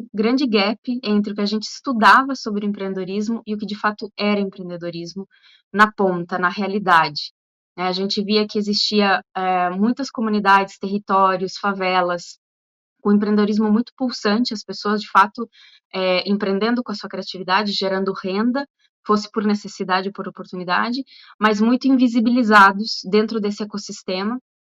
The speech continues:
é, e precisando de apoio, orientação, capacitação específica, é, dentro da sua realidade, né, do seu contexto e numa linguagem que fosse adequada. Então, a Aliança nasce a partir dessa necessidade de entender que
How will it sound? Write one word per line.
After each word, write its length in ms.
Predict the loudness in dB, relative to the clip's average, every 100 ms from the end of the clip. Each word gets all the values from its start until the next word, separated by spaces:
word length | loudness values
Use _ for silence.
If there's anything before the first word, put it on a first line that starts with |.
| _ _ _ _
é, 440 | -2 0 2 2 0 0
e 260 | 0 0 -2 -2
precisando 640 | -2 0 2 4 4 0
de 80 | 0
apoio, 580 | 0 0 0 2 0 0
orientação, 800 | -2 -4 -6 -8 -6 -2 -2 -2
capacitação 540 | -6 -12 -14 -12 -8
específica, 920 | -8 -8 -10 -4 -2 -2 -6 -10 -10 -12 -18 -20 -20 _
é, 260 | 2 2 2
dentro 380 | 0 0 0
da 140 | 0 0
sua 240 | 0 0
realidade, 800 | 2 2 0 2 2 2 0 -2
né, 120 | -4
do 120 | -6
seu 180 | -10 -12
contexto 640 | -8 -8 -6 -6 -6 -6 -2
e 60 |
numa 180 | 2 2
linguagem 600 | 2 2 6 6 6 -2
que 100 | -6
fosse 240 | -8 -8 -6
adequada. 480 | -8 -2 -2 -2 -10 -20 -20 _
Então, 160 | 2
a 20 |
Aliança 380 | 4 4 0 -2
nasce 260 | 0 0 -2
a 60 |
partir 320 | -4 -4 -4 -4
dessa 340 | -4 -2 -4
necessidade 760 | -4 -6 -10 -6 -2 -2 -2 -10
de 80 | -12
entender 380 | -8 -8 -8 -6
que 160 | -8